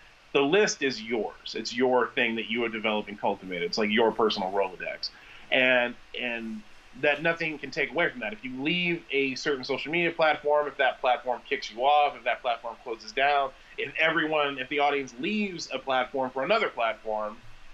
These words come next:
uh, you still have this mailing list and this direct connection to your audience that you can utilize. And as an author, you know, particularly as a genre author,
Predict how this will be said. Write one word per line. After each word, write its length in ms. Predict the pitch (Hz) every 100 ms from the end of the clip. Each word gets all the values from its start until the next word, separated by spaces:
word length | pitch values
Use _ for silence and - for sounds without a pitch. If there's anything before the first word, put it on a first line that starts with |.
| - -
uh, 120 | 123
you 260 | 120 170 175
still 300 | - 170 151
have 500 | 165 165 139 123 117
this 220 | 117 123 127
mailing 400 | 131 143 139 127
list 180 | 120
and 80 | 123
this 80 | 117
direct 340 | 113 113 117
connection 520 | - 117 120 - 113 107
to 140 | 139
your 260 | 123 117 117
audience 300 | 113 110 107
that 180 | 117 104
you 120 | 113
can 160 | 110 117
utilize. 720 | 151 135 110 104 101 98 - - - - -
And 260 | 120 123 123
as 260 | 151 151 151
an 80 | 135
author, 680 | 139 143 143 127 120 113 104
you 60 | 117
know, 80 | 117
particularly 420 | - 143 131 123
as 100 | 113
a 60 | 104
genre 400 | 123 123 120 107
author, 480 | 107 104 107 101